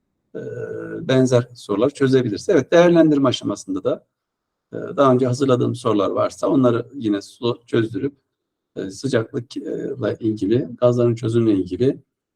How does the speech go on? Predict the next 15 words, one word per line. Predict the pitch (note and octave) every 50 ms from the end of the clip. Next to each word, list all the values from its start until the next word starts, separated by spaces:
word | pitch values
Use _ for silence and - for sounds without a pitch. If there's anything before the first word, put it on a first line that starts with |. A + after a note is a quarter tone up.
| _ _ -
e, | A2 A#2
tanımlar, | - - - - F3 C3+ B2 G2+ F2+ F2+ G2+ A2
e, | - - - C#3 - - - - A#2+
vesaire, | C3+ B2+ A#2+ - - F#2+ F#2 A2+ C#3+ E3 E3+ E3
e, | E3+ B2 A#2 A#2+ -
sorular | - - - C3+ B2 A#2 C#3+ E3
çözüp | E3 - B2 C#3 F3+ - - _ _ -
değerlendirme | C3+ B2 A#2+ A#2 A#2 A#2+ A#2 A2
aşamasını | G#2 - B2 A#2+ - - G2 -
tamamlayabilirim. | - C#3 B2+ A#2 A#2 A#2 A#2 A2+ G#2 G#2 F2 E2 - -
Evet, | F4 F3 A#2+ G#2 - _ _ _ _ _ _ _ _ _
kolanın, | - - D4+ C4 D#3+ C#3 C#3+ E3+ C4+ C4 - - _ _ _ _ _ _ _ _ - -
e, | B2+ C3+ B2+ B2+ B2 B2 B2 B2+ - - - G#2+ - - - - - - - B2+ C#3 - - -
yeniden | - F3 G3+ F#3+ D#3+ D#3 C#3+ C#3
doğuşuyla | C3+ D3+ E3 D#3+ D#3 D#3 - - A2 A2+ - - _ - - B2 A#2+ -